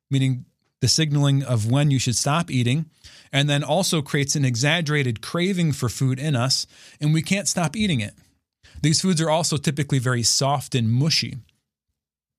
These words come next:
So processed down into something that we basically have to put no effort into eating,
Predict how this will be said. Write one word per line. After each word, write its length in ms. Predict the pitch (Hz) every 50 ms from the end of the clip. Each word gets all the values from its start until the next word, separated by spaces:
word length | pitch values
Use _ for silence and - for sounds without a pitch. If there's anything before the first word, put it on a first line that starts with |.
| _ - -
So 180 | - - 139 131
processed 540 | - - 139 143 160 - - 165 - - -
down 340 | 131 123 120 120 123 131 - - - - - - -
into 180 | 139 139 135 127
something 340 | - 151 143 131 143 131
that 120 | 127 120 110
we 140 | 127 120 117
basically 400 | - - - 131 127 - - 123
have 80 | 110
to 80 | - 104
put 160 | 147 139 143
no 160 | 143 147 170
effort 260 | 170 156 - 170 156
into 160 | 160 156 143 123
eating, 460 | 117 113 113 113 117 131 135 139